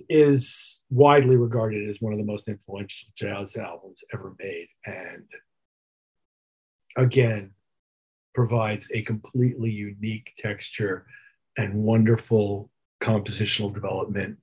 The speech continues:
style that is to this day transcendent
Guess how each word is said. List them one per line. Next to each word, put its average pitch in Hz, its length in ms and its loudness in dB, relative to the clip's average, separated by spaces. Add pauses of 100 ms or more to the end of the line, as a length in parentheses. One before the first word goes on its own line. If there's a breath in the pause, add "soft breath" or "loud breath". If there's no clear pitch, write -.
(140)
style 90 600 -4
that 90 260 -4 (1300 loud breath)
is - 320 4
to 135 100 10
this 117 280 6
day 104 220 6
transcendent 101 760 -2